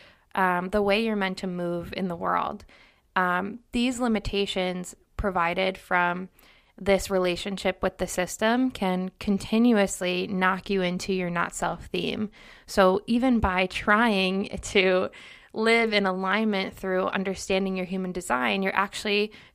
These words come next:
doing the opposite and pushing yourself into the avenue that is the least aligned for you. At its core, at its intention, human design is really meant to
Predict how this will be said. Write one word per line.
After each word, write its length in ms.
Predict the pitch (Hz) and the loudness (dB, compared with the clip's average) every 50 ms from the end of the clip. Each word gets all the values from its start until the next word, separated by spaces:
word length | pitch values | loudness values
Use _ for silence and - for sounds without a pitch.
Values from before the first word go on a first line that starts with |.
| - - | -8 -4
doing 320 | 226 220 220 220 208 196 | 0 0 2 2 2 0
the 120 | 185 - - | 0 -2 -2
opposite 680 | - 202 220 214 - 233 - - 185 185 185 196 - - - | -2 -2 -2 -2 -6 -6 -4 -2 0 0 0 0 0 0 0
and 300 | 185 185 185 196 - - | 0 0 0 -4 -6 -4
pushing 420 | - - 220 208 - 240 226 220 | -4 -2 -2 0 0 2 2 2
yourself 500 | 214 196 190 - - 170 175 175 180 - - - | 2 0 -2 -2 -2 -2 -2 -2 -4 -6 -4 -4
into 640 | 190 185 190 190 - - 180 175 180 180 196 240 - _ - - _ _ - | -2 -2 -2 -4 -4 -4 -2 -2 -2 -2 -4 -6 -10 _ -20 -20 _ _ -10
the 220 | 220 208 214 - | -6 -4 -2 2
avenue 480 | - 190 196 202 202 214 196 190 190 185 | 4 4 4 4 2 2 0 0 0 0
that 160 | 185 180 175 | 0 0 0
is 260 | 180 180 180 - - - _ - | 0 -2 -4 -8 -12 -14 _ -2
the 100 | 202 190 | -2 0
least 400 | 196 202 220 240 214 - - 202 | 0 0 0 0 -2 -2 -2 -2
aligned 360 | 190 185 175 175 175 175 - | -2 -2 -2 -2 -4 -6 -8
for 240 | - - 185 185 170 | -8 -6 -6 -4 -4
you. 380 | 170 175 - - - - - _ _ _ - - - - _ _ _ _ - - | -4 -6 -6 -6 -8 -10 -12 _ _ _ -20 -20 -20 -20 _ _ _ _ -2 0
At 160 | 247 254 254 | 2 2 0
its 200 | 240 - - - | -2 -8 -10 -14
core, 540 | - - - - 202 208 208 214 226 240 254 | -8 -6 -4 0 0 2 2 2 2 2 2
at 180 | 247 214 202 | 4 4 2
its 180 | 202 202 - - | 2 0 -2 -4
intention, 640 | 190 185 165 - 196 180 185 196 - 226 220 220 226 | -4 -4 -2 -2 -2 -2 -2 -2 -2 -2 0 0 0
human 360 | 220 226 - 220 220 240 240 | -2 -2 -2 -2 0 0 0
design 440 | 226 208 - 196 190 190 190 190 190 | -2 -4 -4 -4 -4 -2 -2 -4 -4
is 200 | 185 185 180 180 | -6 -8 -8 -8
really 360 | 190 202 226 254 294 320 302 | -6 -4 -4 -4 -4 -4 -4
meant 320 | 247 208 185 190 208 214 - | -2 -2 -2 -4 -6 -8 -8
to 180 | - 208 185 | -10 -10 -10